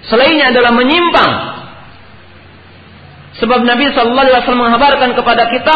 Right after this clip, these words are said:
bahwa umatku akan berpecah belah menjadi tujuh puluh tiga golongan. Tujuh puluh dua terancam dengan api neraka, satu yang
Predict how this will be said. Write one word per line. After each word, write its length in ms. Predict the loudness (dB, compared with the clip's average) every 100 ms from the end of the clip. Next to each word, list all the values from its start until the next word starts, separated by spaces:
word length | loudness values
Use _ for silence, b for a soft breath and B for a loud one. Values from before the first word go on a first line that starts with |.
| 2
bahwa 240 | 2 2 0
umatku 300 | 0 -2 -2
akan 340 | -2 0 0 0
berpecah 340 | 0 0 -2 0
belah 180 | 0 0
menjadi 320 | 2 2 0 0
tujuh 180 | -2 -2
puluh 240 | -2 -2
tiga 240 | 0 0
golongan. 720 | 2 2 2 2 -2 -6 -12 -14 -6
Tujuh 220 | -2 -2 -2
puluh 160 | 0
dua 240 | 2 2 2
terancam 500 | 0 0 0 0 0
dengan 240 | 0 2 0
api 140 | 0
neraka, 480 | 0 2 2 0 -2
satu 240 | -4 -2
yang 160 | -2 -2